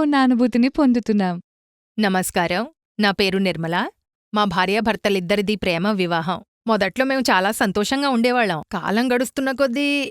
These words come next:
Speaker 2: ఏమైందో తెలీదు, నాకు దూరం అవడం మొదలుపెట్టారు.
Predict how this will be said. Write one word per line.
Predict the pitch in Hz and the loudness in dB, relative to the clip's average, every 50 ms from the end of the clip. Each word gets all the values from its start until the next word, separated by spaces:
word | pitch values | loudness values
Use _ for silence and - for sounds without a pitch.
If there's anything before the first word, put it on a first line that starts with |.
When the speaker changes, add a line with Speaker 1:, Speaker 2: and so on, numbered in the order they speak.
| - _ - 240 208 180 175 | -10 _ -4 -2 0 0 0
Speaker 2:
ఏమైందో | 180 185 208 240 254 285 233 247 | 0 0 0 2 2 2 2 2
తెలీదు, | 240 240 240 214 240 240 240 - - _ _ - 254 285 | 0 0 0 0 -2 -2 -4 -6 -10 _ _ -4 0 0
నాకు | 294 285 294 262 202 | 0 0 0 0 0
దూరం | 208 202 233 285 285 277 262 | 0 2 2 0 0 0 0
అవడం | 254 269 277 269 | 0 0 0 0
మొదలుపెట్టారు. | 247 220 220 220 208 202 - - 214 202 202 196 | 0 0 0 0 -2 -2 -2 -2 -2 -2 -2 -4